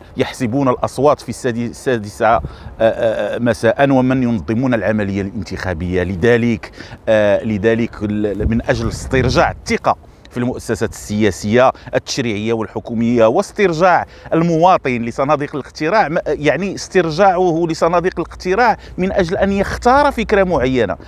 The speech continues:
أن يختار تصور سياسي معين، أن يختار توجها معين. آه، يعني خص هناك تقنين من أجل منع، المنع الصارم والجازر لعملية الاستمالة واستغلال ضعف الطبقات الهشة من أجل استمالتهم.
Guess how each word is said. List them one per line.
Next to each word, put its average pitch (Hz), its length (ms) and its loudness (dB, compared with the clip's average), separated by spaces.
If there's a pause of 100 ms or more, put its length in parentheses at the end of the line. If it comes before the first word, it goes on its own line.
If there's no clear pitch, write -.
(200)
أن 147 120 2
يختار 214 500 0
تصور 196 400 2
سياسي 180 400 -2
معين، 123 480 0
أن 151 120 0
يختار 220 460 0
توجها 151 500 2
معين. 123 600 2 (340)
آه، 123 180 0
يعني 131 440 -2
خص - 560 -2
هناك 143 480 2 (340)
تقنين 156 580 0
من 139 180 -2
أجل 120 420 2
منع، 131 360 0 (720)
المنع 160 540 2
الصارم 113 1000 0
والجازر 147 800 0
لعملية 135 1300 -2 (320)
الاستمالة 135 1040 2
واستغلال 120 920 -2
ضعف 104 280 0
الطبقات 120 540 -2
الهشة 113 380 -4
من 110 160 -4
أجل 107 160 -6
استمالتهم. 127 840 0